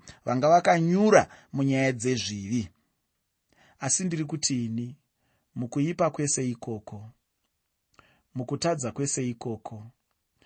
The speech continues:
mukukundikana kwese ikoko, mukukanganisa kwese kwavaiita, muuori hwese ihwohwo, mupostori Pauro akaparidza evhangeri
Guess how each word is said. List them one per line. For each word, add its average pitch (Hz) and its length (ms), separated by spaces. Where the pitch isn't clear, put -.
mukukundikana 170 720
kwese 143 360
ikoko, 113 560
mukukanganisa 175 800
kwese 160 320
kwavaiita, 123 840
muuori 139 800
hwese 156 440
ihwohwo, 110 640
mupostori 127 680
Pauro 113 640
akaparidza 123 1200
evhangeri 113 960